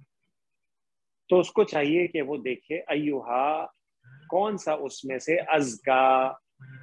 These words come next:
सबसे ज्यादा पाक है, ठीक है, सबसे ज्यादा पाक साफ है, सबसे ज्यादा प्योर है। अब यहाँ पे जो है ना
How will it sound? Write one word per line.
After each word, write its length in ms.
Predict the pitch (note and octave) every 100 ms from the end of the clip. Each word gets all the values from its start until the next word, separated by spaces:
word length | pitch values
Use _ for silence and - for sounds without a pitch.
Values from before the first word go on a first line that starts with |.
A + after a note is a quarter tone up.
| - -
सबसे 420 | - A#3+ - A3
ज्यादा 300 | G3 D3+ F3
पाक 400 | E3+ C3+ C3+ C3 -
है, 100 | F#2+
ठीक 500 | D#3+ _ - - C3+
है, 60 | D3
सबसे 300 | D3 - E3
ज्यादा 300 | C#3 C#3 F#3+ A3+ - - _ - _ F#3 _ -
पाक 240 | C3+ C3+
साफ 260 | - B2+ - B2
है, 100 | B2
सबसे 300 | C3+ - C#3+
ज्यादा 280 | B2 C#3+ D#3+ E3+ _ _ _ C3 B2+ D3 D#3+ _ _ _ _ _ _ _ _ _ _ _ _ _ _ _
प्योर 300 | C#3+ D3+ E3 B2+
है। 140 | G#2 - _ _ - _ _ _ _ E3
अब 180 | D#3+ -
यहाँ 280 | E3+ D#3+ F3+
पे 160 | G3+ A3
जो 80 | G#3
है 60 |
ना 120 | A3